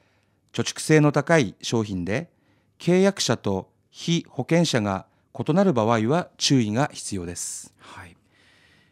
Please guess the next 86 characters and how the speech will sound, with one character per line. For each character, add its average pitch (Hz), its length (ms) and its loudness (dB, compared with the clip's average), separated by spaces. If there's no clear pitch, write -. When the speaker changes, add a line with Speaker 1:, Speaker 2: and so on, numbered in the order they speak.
Speaker 2:
え 98 480 -6
ー、 107 80 -10
い 110 40 -6
ろ 147 140 0
い 160 40 0
ろ 156 80 0
な 151 160 0
要 147 200 0
素 135 140 -4
が 107 100 -2
あ 107 60 0
る 101 80 -4
生 120 200 -2
命 120 220 0
保 123 100 -4
険 117 180 -4
な 104 140 -4
ん 95 60 -6
で 92 60 -8
す - 140 -10
が、 104 260 -2
え 98 80 -8
ー、 - 40 -12
簡 165 260 -6
単 180 160 -2
に 190 80 0
で 180 100 0
は 139 80 2
あ 135 40 0
り 139 100 -4
ま 160 120 -2
す 151 100 -8
が、 127 160 0
保 110 100 -4
険 151 200 -2
の 160 160 -4
基 - 40 -20
礎 - 160 -4
知 208 140 -8
識 - 200 -8
に 135 100 -4
つ - 140 -6
い 117 80 -4
て 101 140 -2
伺 110 240 -8
っ 110 60 -8
て - 120 -10
き - 80 -12
た 113 100 -2
ん 107 40 -4
で 98 80 -6
す - 100 -8
が、 104 200 0
や 107 160 0
は 117 80 0
り 117 80 -2
自 98 180 -8
分 139 220 -4
だ 165 120 -2
け 180 120 -4
の 160 100 -2
判 151 220 -4
断 127 200 -2
で 107 160 -2
保 107 120 -4
険 151 280 -4
を 160 60 -2
選 160 180 -2
ぶ 175 100 -4
の 139 120 -2
は 113 180 2
な 92 200 -10
ん 113 60 -18
か 117 100 -4
難 110 320 -2
し - 40 -6
そ 143 120 -6
う - 20 -2
で 147 60 -4
す - 100 -8
ね。 120 340 -4
Speaker 1:
は 98 200 -4
い。 90 120 -8
保 - 120 -6
険 147 260 6
は 139 260 6